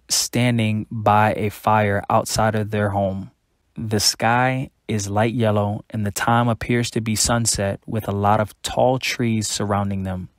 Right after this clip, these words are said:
The mother is wearing a red, white, and gray garment. The children are wearing white, blue, and orange clothing. From the audience's view,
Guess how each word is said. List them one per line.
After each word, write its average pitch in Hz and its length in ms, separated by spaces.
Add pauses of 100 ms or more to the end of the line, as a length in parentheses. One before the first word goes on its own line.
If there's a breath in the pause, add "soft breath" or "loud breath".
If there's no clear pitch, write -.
(480 loud breath)
The 101 120
mother 110 320
is 110 200
wearing 113 420
a 101 100
red, 110 540 (100)
white, 107 480 (460 soft breath)
and 113 180
gray 107 260
garment. 98 500 (1080)
The 107 80
children 120 560
are - 140
wearing 104 380
white, 107 360
blue, 110 560
and 104 160
orange 113 380
clothing. 101 480 (560 loud breath)
From 110 260
the 110 140
audience's 117 640
view, 107 500